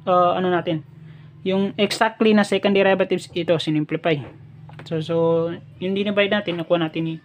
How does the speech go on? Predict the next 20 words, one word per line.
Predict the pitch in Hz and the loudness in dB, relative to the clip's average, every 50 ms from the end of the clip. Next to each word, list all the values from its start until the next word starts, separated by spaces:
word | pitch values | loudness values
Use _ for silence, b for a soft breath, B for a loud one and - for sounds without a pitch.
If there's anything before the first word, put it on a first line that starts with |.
| b b b - 175 | b b b -10 -8
yung | 170 | -8
second | 165 - 160 - 160 160 156 | -6 -8 -8 -8 -6 -6 -6
derivative. | 151 151 147 151 147 - 156 139 | -6 -6 -8 -8 -10 -12 -14 -14
So, | - - 151 147 | -14 -14 -12 -12
that's | 156 165 165 - | -12 -12 -14 -14
first | - - 190 175 - - | -2 -2 0 0 0 -2
derivative | 185 185 180 175 170 170 - 160 160 - | -2 0 0 0 -2 -4 -6 -10 -8 -8
and | 170 | -10
second | 160 - 156 139 - 165 180 165 | -8 -8 -10 -8 -8 -8 -6 -6
derivatives. | 151 135 135 135 131 139 - 147 131 - - - - - B B B B B B B B - | -8 -8 -8 -10 -10 -10 -12 -12 -14 -14 -16 -20 -20 -20 B B B B B B B B -4
So, | 175 170 170 | -4 -4 -2
problem | 170 - 196 202 196 190 185 185 | 0 0 0 2 2 2 0 0
number | 185 175 170 - 160 | 0 -2 -2 -2 -2
two. | 175 | -4
So, | 156 - 175 165 165 | -4 -2 -2 -4 -4
proceed | 160 - 180 165 196 185 | -4 -4 -4 -4 -4 -6
po | - - 185 180 | -6 -6 -2 -2
tayo | 180 | -2
sa | 160 - 170 | -2 -2 -6
problem | 160 - - 185 175 160 165 165 175 | -6 -2 0 0 0 0 -2 -6 -6